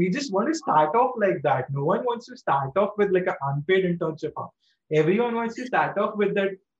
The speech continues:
you know, that's what, that's where I tell people कि if it's a quality place with quality people and quality connections, the worth is way more than, you know, working for some, like,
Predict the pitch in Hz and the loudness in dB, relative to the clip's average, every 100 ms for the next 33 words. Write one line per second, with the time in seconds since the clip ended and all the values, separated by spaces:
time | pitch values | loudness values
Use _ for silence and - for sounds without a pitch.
0 | - 185 180 - - _ _ - 185 - | -8 -6 -6 -12 -20 _ _ -4 -2 0
1 | 349 214 233 302 311 320 277 254 269 226 | -2 0 0 2 2 2 2 0 0 0
2 | 208 202 202 - - 254 - 190 185 202 | 0 0 -2 -4 -8 -8 -2 2 4 4
3 | 285 302 - 185 190 123 - _ _ _ | 0 -2 0 4 4 2 -8 _ _ _
4 | _ 151 208 202 190 196 220 262 233 202 | _ -2 -2 0 2 4 2 -2 -4 -4
5 | 196 247 240 190 185 180 190 233 185 151 | -4 -4 -4 0 2 4 2 -2 -4 -2
6 | 147 147 220 190 127 214 208 285 330 233 | -4 -6 -6 -6 -4 -2 2 2 2 -2
7 | 170 180 320 254 208 508 - _ _ _ | 0 0 0 0 0 0 -6 _ _ _
8 | - 185 247 254 349 370 190 214 240 302 | -8 -2 -2 0 -2 -2 -2 -2 -2 -8
9 | - 269 277 285 - - - 247 254 254 | -2 2 2 0 -6 -16 -2 0 0 -2
10 | 247 240 | -4 -4